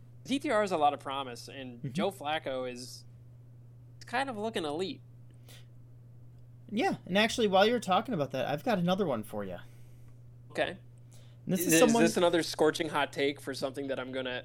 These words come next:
Speaker 1: absolutely
Speaker 2: Love?
Speaker 1: <laughs> back you up on?
Speaker 2: Uh,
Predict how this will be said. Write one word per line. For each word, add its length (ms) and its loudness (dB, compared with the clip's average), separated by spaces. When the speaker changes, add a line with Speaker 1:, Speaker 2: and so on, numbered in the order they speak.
Speaker 1:
absolutely 760 -6
Speaker 2:
Love? 420 4
Speaker 1:
<laughs> 20 -6
back 260 4
you 140 0
up 180 2
on? 280 -2
Speaker 2:
Uh, 600 10